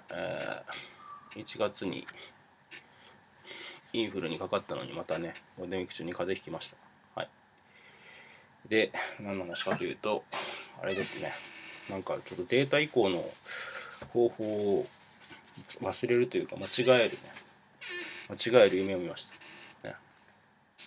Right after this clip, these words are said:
なんかアドレス帳の移行で、なんか最初Bluetooth、あ、そのうちなんかツールを使う。いやいやいや、そうじゃなくて初期設定すれば全部アドレス帳移るからっていうのがね、なんかなかなか出てこなかった。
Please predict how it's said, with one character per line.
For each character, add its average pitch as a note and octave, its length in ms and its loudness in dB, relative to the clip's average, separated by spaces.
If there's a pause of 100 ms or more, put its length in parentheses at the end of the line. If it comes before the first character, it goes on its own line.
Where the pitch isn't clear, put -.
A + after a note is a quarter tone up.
(140)
な - 80 -14
ん - 20 -8
か F2+ 120 -2
ア F#2+ 40 -2
ド A2+ 80 6
レ A#2+ 80 8
ス - 60 -2
帳 A2+ 140 4
の A2+ 60 4
移 G2+ 60 0
行 G#2 220 2
で、 G2 100 0
な - 80 -2
ん - 60 -2
か - 60 -6
最 A#2+ 160 4
初 B2 100 0
Bluetooth、 B2 680 2 (160)
あ、 B2+ 220 -2
そ - 120 -4
の C3 100 4
う - 20 0
ち C#3 100 -6
な B2 80 2
ん A2+ 40 0
か - 60 0
ツ - 200 0
ー - 20 6
ル C3 80 4
を B2+ 80 4
使 B2+ 160 2
う。 B2 220 4
い - 40 2
や F3+ 60 6
い E3+ 80 8
や D#3 60 2
い C#3 40 2
や、 A#2+ 60 0
そ D3+ 140 0
う - 20 2
じ B2 60 0
ゃ A#2 40 4
な - 60 -6
く - 40 -18
て F#2 60 -6
初 - 140 -6
期 - 60 -6
設 D3+ 160 -2
定 - 160 0
す - 100 -4
れ G2+ 80 -2
ば - 140 -2 (580)
全 C3 180 2
部 E2 200 0 (480)
ア A2+ 60 2
ド A2 40 0
レ A2+ 60 0
ス A2+ 60 -8
帳 G2+ 120 -2
移 F#2+ 180 -2
る - 80 -2
か - 120 2
ら - 140 0
っ - 20 -10 (120)
て - 80 -14
い - 60 -8
う - 40 -8
の - 100 -10
が - 120 -8
ね、 - 120 -10 (300)
な - 80 -16
ん - 20 -16
か - 100 -14
な F#2+ 120 -12
か G#2 120 -4
な G#2 80 -4
か G2 140 -2
出 G2+ 100 -6
て F#2 100 -10
こ - 120 -8
な F2+ 80 -6
か - 100 -14
っ - 120 -20
た。 - 80 -18